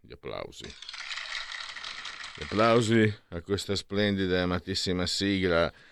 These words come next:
la sigla di Oltre la Pagina di Radio Libertà. Siete in simultanea con noi quando sono scoccate le dieci e quaranta precise, precise. Insieme al grande dottor Federico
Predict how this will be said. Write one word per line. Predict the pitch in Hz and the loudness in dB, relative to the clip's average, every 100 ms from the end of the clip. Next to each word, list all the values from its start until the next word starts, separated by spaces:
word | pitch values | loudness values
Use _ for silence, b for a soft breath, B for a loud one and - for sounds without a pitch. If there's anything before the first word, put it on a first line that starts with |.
| b b | b b
la | - | -2
sigla | - 123 120 120 120 | 4 6 8 8 8
di | 117 | 8
Oltre | 131 135 127 - 127 131 | 8 8 6 4 6 6
la | 127 | 6
Pagina | 113 131 135 127 113 120 117 | 6 6 6 8 6 6 6
di | 110 117 | 6 8
Radio | 127 127 127 127 | 8 8 8 10
Libertà. | 131 123 127 127 120 110 - 139 | 8 8 8 8 6 4 6 8
Siete | 120 131 127 | 8 4 4
in | |
simultanea | 113 131 123 117 131 123 | 6 6 6 6 6 6
con | 113 | 6
noi | 123 | 6
quando | 117 110 101 | 6 6 6
sono | 117 104 | 6 4
scoccate | - 92 113 107 104 90 B B B B - | 4 6 6 6 6 2 B B B B 4
le | 123 | 6
dieci | 135 180 170 | 8 8 6
e | |
quaranta | 147 143 151 170 151 | 6 8 8 6 4
precise, | 123 117 185 208 | 2 4 6 6
precise. | 214 190 98 87 80 78 78 71 71 62 50 53 58 85 87 | 4 4 6 8 8 6 4 2 -4 -6 -10 -14 -14 -14 0
Insieme | 135 127 - 147 147 139 139 117 | 4 6 8 8 8 6 6 2
al | 95 98 98 95 98 - | 0 4 8 8 6 2
grande | 95 104 104 104 98 95 90 b b b b | 4 6 6 6 6 6 4 b b b b
dottor | - 98 - 117 | -4 0 4 6
Federico | 117 107 113 123 127 104 123 117 110 101 98 | 6 4 6 6 4 6 8 10 8 4 -4